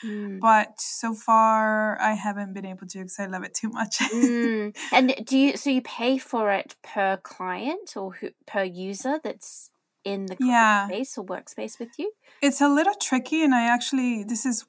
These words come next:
Speaker 2: part of the reason I don't like that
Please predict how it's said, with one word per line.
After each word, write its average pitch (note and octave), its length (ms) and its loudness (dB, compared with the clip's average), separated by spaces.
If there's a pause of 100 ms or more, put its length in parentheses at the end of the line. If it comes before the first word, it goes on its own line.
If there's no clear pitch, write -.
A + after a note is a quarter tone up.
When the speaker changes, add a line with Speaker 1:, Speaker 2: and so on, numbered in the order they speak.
Speaker 2:
part A3 200 4
of A3+ 140 0
the G#3 80 -2
reason G#3 360 0
I G3+ 120 -2
don't G3+ 340 -6
like G3+ 380 -8 (320)
that G3+ 220 0